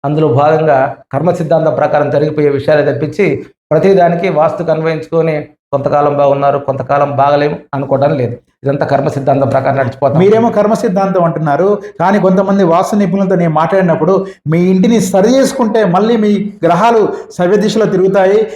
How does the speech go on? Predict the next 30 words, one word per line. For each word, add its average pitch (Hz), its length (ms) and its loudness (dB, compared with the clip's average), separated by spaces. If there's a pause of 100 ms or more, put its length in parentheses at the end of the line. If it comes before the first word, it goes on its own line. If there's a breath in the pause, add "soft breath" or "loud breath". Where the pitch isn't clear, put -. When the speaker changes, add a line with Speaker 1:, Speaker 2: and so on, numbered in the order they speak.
(140 loud breath)
Speaker 2:
మళ్ళీ 220 220 2
మీ 214 140 0
స్టార్ 202 280 0
మొదలవుతుందని 202 560 0
చెప్తా 180 220 0
ఉంటారు 170 220 0
కదా, 160 100 0
దానికేం 214 340 2
చెప్తారు? 123 380 -4 (260)
Speaker 1:
వాస్తవానికి 165 960 -2 (260)
దానికి 170 360 0
దీనికి 175 240 -4
అదే 170 160 2
చెప్తున్నాను 214 440 0
కదా, 180 340 0 (420)
అసత్యాలు, 196 520 0
అర్ధసత్యాలు, 165 920 0 (100)
అభూత 165 280 0
కల్పనలు, 139 520 -2 (260)
ఇవన్నీ 170 280 -2
కొన్ని 165 220 -2
ప్రచారంలో 156 540 0
ఉన్నాయి. 156 280 -4 (320)
ఇవన్నీ 175 320 0
అయితే 202 200 0
వాస్తుశాస్త్రం, 185 680 -2
నేను 170 140 -2
చదువుకున్న 180 320 -2
వాస్తుశాస్త్రంలో 160 600 -2
కావచ్చు, 151 420 -2